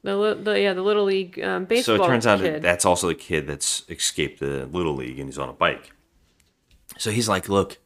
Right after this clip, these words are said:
Speaker 2: I gotta go find him. I'm worried about him. Stuff's going, something's weird's going on,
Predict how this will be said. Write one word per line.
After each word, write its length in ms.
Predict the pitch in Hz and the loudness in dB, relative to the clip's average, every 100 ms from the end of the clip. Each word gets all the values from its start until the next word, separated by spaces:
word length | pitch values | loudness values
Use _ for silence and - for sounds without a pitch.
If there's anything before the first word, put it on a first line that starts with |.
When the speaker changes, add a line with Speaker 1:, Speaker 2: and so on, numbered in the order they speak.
| _ 98 | _ -4
Speaker 2:
I 100 | 107 | 2
gotta 240 | 110 107 | 2 2
go 140 | 95 | -2
find 360 | 92 98 98 92 | -4 -2 -2 -2
him. 160 | 98 95 | -4 -2
I'm 140 | 92 | 0
worried 220 | 95 92 85 | 2 2 2
about 260 | 87 87 | 0 0
him. 280 | 98 90 90 | -4 -6 -6
Stuff's 280 | - 98 - | -2 -2 0
going, 480 | 95 90 85 87 - | -2 -2 -4 -10 -10
something's 520 | - 113 - 95 95 101 | -4 -2 -4 -14 -12 -4
weird's 360 | 110 110 98 | 2 2 2
going 260 | 104 98 95 | 0 0 2
on, 340 | 95 98 101 | 4 2 0